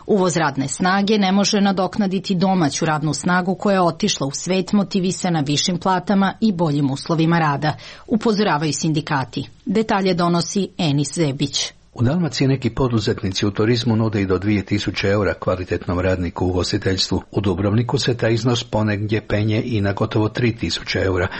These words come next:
Speaker 2: uz osiguran smještaj i prehranu. Nedostaje iskusnih konobara i kuhara, ali i pomoćnih radnika. I sada, početkom lipnja, u hrvatskom turizmu,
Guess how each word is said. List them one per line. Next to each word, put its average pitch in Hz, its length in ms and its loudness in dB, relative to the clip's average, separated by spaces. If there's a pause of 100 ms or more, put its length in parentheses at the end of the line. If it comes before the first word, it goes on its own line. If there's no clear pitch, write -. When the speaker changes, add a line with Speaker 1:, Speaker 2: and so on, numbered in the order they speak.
(120)
Speaker 2:
uz 135 180 4
osiguran 98 480 -2
smještaj 120 460 0
i 101 80 -2
prehranu. 101 440 0 (220)
Nedostaje 120 460 2
iskusnih 101 440 -2
konobara 98 460 -2
i 98 40 0
kuhara, 101 500 0
ali 120 240 2
i 104 80 -2
pomoćnih 107 500 0
radnika. 95 440 -2
I 95 60 0
sada, 127 340 0
početkom - 520 -2
lipnja, 123 360 0 (140)
u 185 100 2
hrvatskom 117 540 0
turizmu, 113 500 2